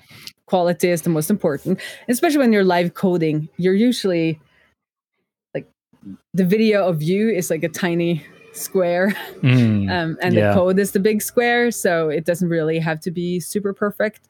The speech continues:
Speaker 1: Uh, but after then the audio, it's nice to get some proper lights so that people can see you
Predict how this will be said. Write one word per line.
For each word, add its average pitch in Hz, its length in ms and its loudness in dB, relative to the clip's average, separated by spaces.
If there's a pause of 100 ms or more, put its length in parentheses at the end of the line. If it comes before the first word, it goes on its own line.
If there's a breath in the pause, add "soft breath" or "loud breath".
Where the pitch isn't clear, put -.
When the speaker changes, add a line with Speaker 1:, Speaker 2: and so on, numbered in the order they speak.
(800 soft breath)
Speaker 1:
Uh, 165 140 -2
but 180 140 2
after 185 400 2
then 165 240 2
the 160 120 2
audio, 190 380 2
it's 160 240 0
nice 156 360 0
to - 140 -10
get 147 320 0 (100)
some 143 580 0
proper 156 300 0
lights - 380 0
so - 180 -2
that - 260 -4 (420)
people 151 240 0
can 143 180 -2
see 160 200 -2
you 208 320 2